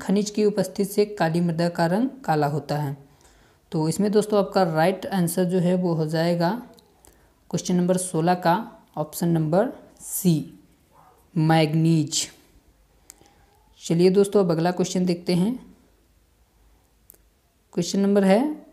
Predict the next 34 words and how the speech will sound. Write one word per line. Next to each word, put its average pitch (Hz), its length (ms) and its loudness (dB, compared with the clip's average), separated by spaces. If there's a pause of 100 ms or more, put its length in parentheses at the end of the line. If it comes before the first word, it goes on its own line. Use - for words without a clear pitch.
(120)
अ, 170 160 2
सत्रह, 190 440 2 (220)
पूरक 214 340 4
वृक्ष 220 340 2
शब्दावली 190 540 4
पौध 185 340 2
रोपण 180 420 2
व्यवस्था 180 680 0
से 185 420 0
जुड़ा 156 260 4
है। 139 400 -2
वर्गाकार 180 580 2
व्यवस्था, 208 640 2 (360)
विकर्ण 165 440 2
व्यवस्था, 202 720 2 (180)
समोच्च 190 440 0
परिरेखा 156 520 2
व्यवस्था 208 420 4
या 185 180 4
फिर 262 420 -2 (220)
खष्टकोणीय 214 580 2
व्यवस्था। 151 560 -4 (1300)
तो 147 420 -2
क्वेश्चन 170 260 -2
नंबर 196 140 2
सत्रह 185 340 0
का 185 140 0
दोस्तों 170 360 0
राइट 160 280 2
आंसर 165 300 0
हो 160 180 2
जाएगा 160 300 2
यहाँ 165 280 0
पे 202 280 -2